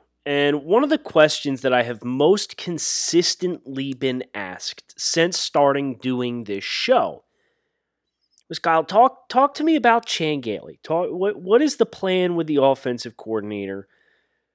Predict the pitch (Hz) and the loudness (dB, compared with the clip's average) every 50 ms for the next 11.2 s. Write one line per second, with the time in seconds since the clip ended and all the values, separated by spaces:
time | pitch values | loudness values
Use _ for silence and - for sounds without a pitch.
0 | _ _ _ _ - 165 151 165 208 220 247 247 233 190 - - 185 180 190 190 | _ _ _ _ -14 -6 0 0 2 2 2 0 -2 -4 -6 -10 -10 -10 -8 -8
1 | 185 185 175 - - - - - 151 147 151 151 156 156 143 139 151 151 143 135 | -6 -6 -4 -4 -4 -4 -4 -2 0 2 2 4 4 2 2 0 -2 -4 -2 -2
2 | 139 135 139 156 185 196 196 180 160 151 156 147 143 - 135 135 127 - - 151 | -2 0 2 2 4 4 4 2 0 -2 -2 -2 -2 -4 -6 -6 -4 -4 -4 -4
3 | - - - - 208 202 196 - - 190 196 165 - 185 180 175 170 170 - - | -4 -4 -2 2 4 4 4 4 0 -4 -6 -6 -2 0 0 2 0 0 -2 -2
4 | 190 196 196 180 175 180 185 180 175 170 - - - 190 180 180 - - 165 165 | -2 -2 -2 2 2 2 4 2 2 0 -2 -2 -2 -2 -2 -2 -4 -4 0 2
5 | 165 165 160 120 143 151 156 156 143 139 151 156 156 151 151 _ _ - - _ | 2 2 2 0 -2 -4 -4 -4 -2 2 2 2 2 0 -2 _ _ -20 -20 _
6 | _ _ _ _ _ _ _ _ - 208 202 233 254 254 190 110 92 - - _ | _ _ _ _ _ _ _ _ -6 -6 0 4 6 6 6 6 4 -2 -10 _
7 | _ _ _ _ _ _ _ _ _ _ _ _ _ _ _ _ _ _ _ _ | _ _ _ _ _ _ _ _ _ _ _ _ _ _ _ _ _ _ _ _
8 | _ _ _ - - 170 160 - - 180 185 - - - 185 196 - 196 208 190 | _ _ _ -8 -6 -4 -4 -2 -2 -2 -2 -2 0 2 2 2 4 4 4 4
9 | - 208 196 - - 226 - - - - 190 185 214 277 254 294 285 254 - - | 4 2 0 2 0 0 -2 -2 0 2 4 4 4 4 2 0 -4 -4 -4 -2
10 | - 151 135 131 139 151 160 165 - - 135 123 123 113 - - 123 113 101 110 | 0 0 2 2 0 0 -2 -2 -4 -6 -6 -4 -4 -6 -4 -2 -4 -4 -4 -4
11 | 107 101 104 104 | -6 -8 -8 -10